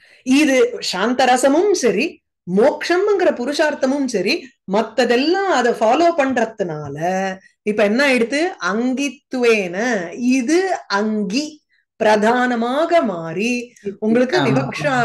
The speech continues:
Speaker 1: விஷயா, இதுதான்
Speaker 2: ஆமா.
Speaker 1: is the main thing that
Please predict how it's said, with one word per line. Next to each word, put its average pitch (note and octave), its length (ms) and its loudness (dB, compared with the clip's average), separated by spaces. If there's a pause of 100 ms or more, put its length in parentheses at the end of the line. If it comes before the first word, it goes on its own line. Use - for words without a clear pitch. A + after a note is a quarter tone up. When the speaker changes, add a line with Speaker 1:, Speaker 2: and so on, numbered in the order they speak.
Speaker 1:
விஷயா, F#3 880 0
இதுதான் G#3+ 760 0
Speaker 2:
ஆமா. F3+ 340 -6
Speaker 1:
is B3 220 2
the F#4 60 -2
main D4+ 560 0
thing C4+ 340 -2
that B3 160 4